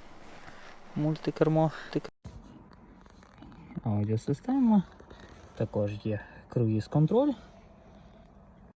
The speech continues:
Біг двісті двадцять сім тисяч. Датчик світла. Також є датчик доща. Оригінальна аудіосистема з підтримкою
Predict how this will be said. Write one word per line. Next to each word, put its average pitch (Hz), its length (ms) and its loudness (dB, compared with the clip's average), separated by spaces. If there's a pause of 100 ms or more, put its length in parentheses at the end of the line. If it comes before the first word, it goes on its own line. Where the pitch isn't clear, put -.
Біг 110 220 2
двісті 107 320 -2
двадцять 107 260 -2
сім 139 220 -4
тисяч. - 460 -2 (1700)
Датчик 110 680 -4
світла. 220 460 2 (920)
Також - 360 -6
є 107 60 -4
датчик - 520 -10 (360)
доща. 165 480 -8 (2250)
Оригінальна 123 540 4
аудіосистема 123 880 0 (480)
з - 60 -20
підтримкою 120 840 2